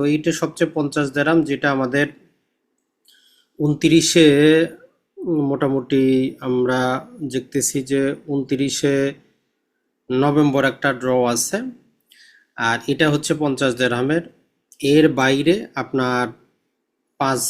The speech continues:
দেরহাম করে আবার পিক থ্রি, পিক ফোর, আবার প্রতি মিনিটে আছে। তো আপনি যেটা খুশি সেটা করতে পারেন। তো এই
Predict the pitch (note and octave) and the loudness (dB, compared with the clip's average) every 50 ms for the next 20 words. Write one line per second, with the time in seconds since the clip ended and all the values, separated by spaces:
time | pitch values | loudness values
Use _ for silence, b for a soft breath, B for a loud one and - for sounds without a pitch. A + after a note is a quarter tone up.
0 | - C3+ B2 C3 B2+ B2+ C3 C3+ C3+ B2+ - C#3 D3+ D3+ C#3 A#2+ A2+ C3 D3+ F3+ | -6 -4 -4 -2 -2 -2 -2 -4 -4 -4 -4 -2 0 0 0 0 0 -2 -4 -4
1 | - - _ _ _ b b b b b b - D3 D3 - - - D3 C3 C#3 | -6 -10 _ _ _ b b b b b b -4 -4 -4 -6 -8 -6 -4 -2 -2
2 | C#3 C3+ B2+ - D3 C#3 - - - - C#3+ C3+ C3+ C3+ C3 C3 - - - - | -2 -2 -4 -4 -6 -8 -8 -10 -10 -6 -4 -2 0 0 0 -2 -2 -6 -12 -12
3 | B2+ B2 C3 B2 - - C#3+ - - D3 C3+ C3 C3 C3 A#2+ A#2+ B2+ C3 B2+ C3+ | -8 -6 -6 -6 -6 -8 -8 -6 -4 -2 0 0 0 0 0 0 0 0 0 -2
4 | B2+ - C#3+ C3 B2 A#2 - - - - F#3+ A#3+ A#3 F#3+ F3 - - A#2+ B2 B2+ | -2 -2 0 0 0 0 -2 -4 -4 -6 -6 -8 -8 -14 -16 -14 -10 -8 -6 -6
5 | B2+ - - C3 B2 B2 C3+ B2+ - D3 E3 F3+ E3 - - C#3+ B2 - F3 D#3+ | -6 -6 -6 -6 -4 -4 -4 -4 -2 -2 -2 -2 -4 -6 -8 -8 -6 -6 -6 -6
6 | - - C3+ B2+ B2+ - E3 D#3 D#3 - C3 A2+ A#2 A2+ A#2+ C#3+ F#3+ - - b | -6 -6 -8 -8 -8 -6 -8 -8 -8 -8 -8 -8 -6 -6 -6 -6 -8 -10 -16 b
7 | b b b b b b b b b - - - - D3+ E3+ F#3 | b b b b b b b b b -14 -10 -4 2 4 4 4